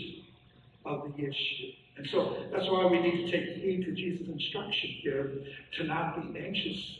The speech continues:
about tomorrow and to receive the peace of God that comes from placing your trust in Him. See, we see a clear command in the Scriptures that's, it can't be any more clear than this,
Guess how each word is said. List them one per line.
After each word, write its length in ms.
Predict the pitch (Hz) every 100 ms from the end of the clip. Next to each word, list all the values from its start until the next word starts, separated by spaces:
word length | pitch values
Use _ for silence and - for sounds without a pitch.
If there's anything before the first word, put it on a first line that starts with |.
| - 147
about 280 | 143 147
tomorrow 560 | 143 143 131 135 - - - - - - - - -
and 160 | 151 147
to 180 | 160 143
receive 460 | - 208 202 185
the 60 | -
peace 360 | - 190 185
of 180 | - -
God 420 | 175 - - - - - - -
that 200 | - -
comes 440 | 151 139 - - -
from 200 | 147 131
placing 320 | 151 143 143
your 120 | 139 -
trust 320 | - - -
in 240 | - - 151
Him. 120 | 139 - - - - - - -
See, 200 | - 180
we 180 | 196 214
see 200 | 208 208
a 180 | - -
clear 280 | 165 180 180
command 440 | 151 151 165 151
in 80 | 139
the 60 | 127
Scriptures 640 | - 185 - - - -
that's, 180 | - - - - -
it 500 | 180 180 180 185 -
can't 240 | 196 175
be 80 | 175
any 100 | 175
more 220 | 156 143
clear 260 | 151 175 170
than 260 | - - -
this, 220 | - -